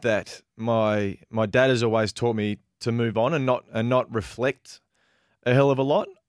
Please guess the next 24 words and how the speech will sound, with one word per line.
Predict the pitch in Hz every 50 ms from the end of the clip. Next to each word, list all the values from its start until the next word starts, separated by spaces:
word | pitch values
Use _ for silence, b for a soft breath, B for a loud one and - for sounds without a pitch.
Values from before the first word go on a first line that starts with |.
| _ _ _ -
um, | 113 113 113 113 110 113
especially | - 131 - - - 202 185 - - 170
on | 156 147 131 117
stuff | - - 135 131 120 - - -
that | 127 117 110 104 - _ _ _ _ _ _ _ _ _ _ _ _ _ _ _ _ _ _ _ _ _ _ _ _ _
you | 139 135 120
can't | - 127 131 127 123 113
control | - 117 107 - 123 123 123 123 127
anymore. | 135 135 139 147 175 208 339 - _ _ _ _ _ _ _ _ -
If | 127 139 123 -
I | 151 156 156
hadn't | 170 170 170 156
have | 139 113 - - - _ _ _ _ _ _ _ _ _ _ _ _ _ _ _
gone | - 135 135 131 123
to | - 117
Melbourne, | 117 123 127 127 120 110 110 120 160 175 - - _ _ _ _ -
maybe | 123 127 131 135 139 135 135
I | 127
wouldn't | 123 131 131 127
have | 117 -
played | - 123 117 110
three | - - 120
hundred | 120 120 117 117 107
games. | 117 120 120 120 123 123 120 - -